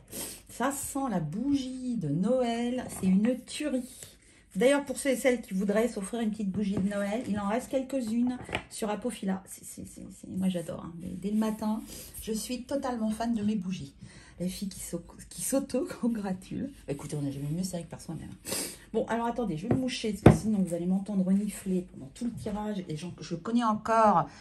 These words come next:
hein, ceux qui, qui vont dire, « Non, on t'entend pas, tu renifles tout le temps. » Alors, on y va. Il y a Lino qui s'en va,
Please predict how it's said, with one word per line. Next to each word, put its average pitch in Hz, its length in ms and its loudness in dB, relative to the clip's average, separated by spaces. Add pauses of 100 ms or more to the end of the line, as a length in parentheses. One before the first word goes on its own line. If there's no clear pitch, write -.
(280)
hein, 196 200 8
ceux - 180 -2
qui, - 480 -10 (460)
qui 190 160 -2
vont 175 80 4
dire, « 214 220 8
Non, 453 100 -4
on 226 40 0
t'entend 220 300 0
pas, 370 140 -6 (100)
tu 240 80 -2
renifles 196 280 2
tout 262 100 -6
le 277 60 -4
temps. » 415 140 -10 (2250)
Alors, 269 380 8 (800)
on 311 80 8
y 339 120 10
va. 302 240 4 (300)
Il 233 40 -8
y 226 40 -4
a - 40 -4
Lino 240 200 4
qui 196 260 -2
s'en 254 180 0
va, 202 180 -2